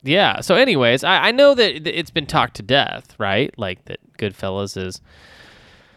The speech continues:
one of the greats. But yeah, man, I think what really cements it as being one of the greats is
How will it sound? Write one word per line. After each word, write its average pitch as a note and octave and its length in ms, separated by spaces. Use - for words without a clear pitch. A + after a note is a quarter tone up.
one D3 140
of D#3 60
the D#3+ 40
greats. G#3+ 400
But E3+ 280
yeah, F3+ 400
man, C3 280
I F3 80
think A3 200
what G3 140
really E3 560
cements D#3+ 540
it C#3+ 80
as D#3+ 300
being G#3 280
one F3 100
of B2 40
the A#2 60
greats B2+ 300
is - 440